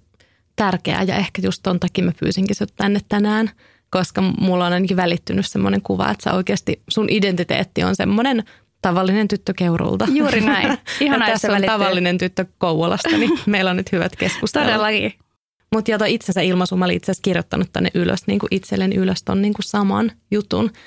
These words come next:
Speaker 1: se, että saa elää oman näköistään elämää myös työelämässä, se itseilmaisu. Ö, no mulla se on, että mä pääsen seik-, seikkailemaan tonne ja voin tehdä siitä työni, että se on kyllä ehdottomasti mun mielestä tämän työn paras puoli.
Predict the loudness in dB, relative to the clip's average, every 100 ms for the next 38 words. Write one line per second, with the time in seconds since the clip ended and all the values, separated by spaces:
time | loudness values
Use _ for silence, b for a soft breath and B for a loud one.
0 | B -8 -4 -4 -4 -4 -2 -4 B B
1 | B B -4 -2 -2 0 0 2 2 0
2 | -2 -6 _ -2 0 2 0 0 -2 -4
3 | -2 -2 0 0 0 0 0 0 -2 -2
4 | -2 0 0 0 -2 -6 -10 -10 b b
5 | -6 -2 -2 -2 -2 0 0 0 -2 -6
6 | B B -2 0 0 -2 -2 0 2 2
7 | 0 0 -2 0 -2 -2 0 0 0 -2
8 | -4 _ -8 -4 -2 -2 0 2 2 0
9 | 0 0 0 -2 -6 -14 -12 -6 -2 -2
10 | 0 -2 -2 -4 -4 -2 0 0 0 -4
11 | B B B -6 -2 0 0 0 0 0
12 | -2 _ _ _ _ -2 0 -2 -2 -4
13 | -4 -2 0 0 -2 -4 -4 -2 -2 -2
14 | -2 -4 -6 -6 -4 -2 -4